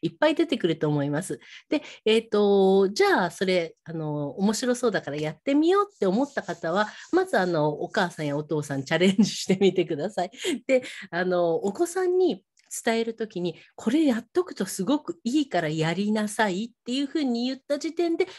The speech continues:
もうお子さんの脳を閉じてしまいますので、あの、そうではなく、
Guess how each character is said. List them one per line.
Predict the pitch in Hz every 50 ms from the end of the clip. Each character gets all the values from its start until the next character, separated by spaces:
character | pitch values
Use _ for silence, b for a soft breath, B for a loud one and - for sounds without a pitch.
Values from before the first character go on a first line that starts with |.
| B B
も | - 269 262 208 160
う | 156
お | 175 175
子 | - 208 196
さ | - - 190
ん | 190 190 185
の | 180 175
脳 | 180 180 175 147
を | 131
閉 | 131 - 220 214
じ | 202 165 151
て | - 139
し | 135 - 147
ま | 139 139 143
い | 143
ま | 143 147 151
す | 147 - 139
の | 135 135 139
で、 | 151 156 151 B B B B B B
あ | 185 190
の、 | 190 226
そ | 226 - 392 392 381
う | 370
で | 370 320
は | 320 311 302
な | 302 311 302
く、 | - 285 247